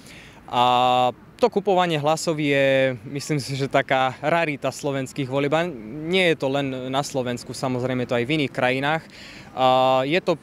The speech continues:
prevažne práve v tých častiach, e, kde sú skupiny, e, marginalizované, respektíve tie sociálne slabšie.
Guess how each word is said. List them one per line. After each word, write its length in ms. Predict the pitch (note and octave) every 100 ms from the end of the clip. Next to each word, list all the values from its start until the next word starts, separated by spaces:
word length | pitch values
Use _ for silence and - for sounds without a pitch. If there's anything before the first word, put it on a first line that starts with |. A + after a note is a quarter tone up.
| -
prevažne 480 | D#3+ E3+ E3+ D3 C#3
práve 240 | D3+ D3+
v 140 | C#3 -
tých 160 | C3+ D#3
častiach, 520 | D3 - C#3+ C3+ B2+
e, 80 | C3+ B2+ B2
kde 160 | A#2+ C3
sú 480 | B2+ - C#3 C3 B2+
skupiny, 560 | - D#3 C#3+ D3+ C3+
e, 40 | C3 - - -
marginalizované, 960 | A#2+ B2+ C#3 D3 C#3+ C3+ B2+ C3+ C3 B2+
respektíve 480 | B2+ - C3 C#3 B2
tie 80 | C3
sociálne 560 | - D3 D#3 C3+ C3
slabšie. 640 | A#2+ - C3 - - B2+